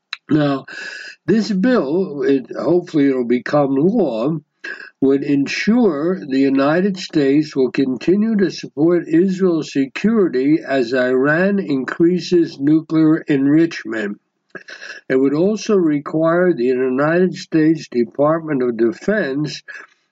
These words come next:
to consult with the Israel and report to Congress on Israel's capability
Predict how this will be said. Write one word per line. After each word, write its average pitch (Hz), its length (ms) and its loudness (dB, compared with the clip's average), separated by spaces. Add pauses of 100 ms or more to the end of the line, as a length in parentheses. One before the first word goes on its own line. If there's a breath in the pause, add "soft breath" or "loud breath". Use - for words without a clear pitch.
(100)
to 131 160 0
consult 180 640 -2
with 156 240 0
the 131 460 0
Israel 160 840 0 (160)
and 135 180 2
report 175 580 0
to 170 120 -4
Congress 160 880 0 (460 loud breath)
on 131 200 2
Israel's 196 640 0
capability 151 1160 0